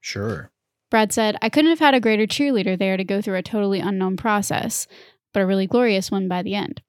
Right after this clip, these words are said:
Speaker 1: What a nice time.
Speaker 2: He admits that the learning curve turned out to be vertical, and it wasn't a slant, it was just straight up. It was the same trial by fire that Steven Spielberg had experienced on Jurassic Park two years before, so he was in
Speaker 1: Mm-hmm.
Speaker 2: a very unique position to understand where Brad was coming from.
Speaker 1: I was gonna say that Spielberg's way,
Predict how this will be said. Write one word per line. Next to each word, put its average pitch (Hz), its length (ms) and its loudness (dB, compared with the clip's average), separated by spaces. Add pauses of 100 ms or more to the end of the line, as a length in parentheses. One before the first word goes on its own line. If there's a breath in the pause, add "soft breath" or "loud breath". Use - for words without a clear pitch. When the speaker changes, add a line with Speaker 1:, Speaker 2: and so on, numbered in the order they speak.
(260)
Speaker 1:
What 190 140 0
a 185 40 2
nice 165 300 2
time. 92 420 -12
Speaker 2:
He 285 120 2
admits 320 300 4
that 269 160 0
the 226 80 0
learning 254 320 2
curve 233 320 0
turned 220 240 0
out 196 160 0
to 220 80 -8
be 208 160 -2
vertical, - 680 -4
and 220 140 2
it 196 80 -2
wasn't 240 280 4
a - 20 2
slant, 226 460 -2
it 214 80 0
was 202 180 -2
just 190 220 -4
straight 190 260 -2
up. - 240 -4 (600 soft breath)
It 247 100 2
was 226 120 2
the 208 60 0
same 294 320 2
trial 226 220 2
by 190 160 4
fire 190 300 2
that 190 200 0
Steven 190 320 -2
Spielberg 214 560 0 (140)
had 214 140 -2
experienced 240 520 0
on 190 140 0
Jurassic 180 400 -4
Park 233 300 -2
two - 100 -4
years 190 240 -2
before, - 500 -2
so 190 280 0
he 240 440 -2
was 127 200 2
in 208 100 2
Speaker 1:
Mm-hmm. 202 80 0
Speaker 2:
a - 0 -
very 226 240 0
unique 196 300 -2
position 202 440 -2
to - 140 -6
understand 190 640 0
where 185 140 0
Brad 185 220 0
was 196 140 -8
coming 233 260 -2
from. - 220 -4
Speaker 1:
I - 20 0
was 104 120 -2
gonna 98 160 -4
say 110 180 -2
that 95 140 -6
Spielberg's 107 520 -8
way, 98 360 -8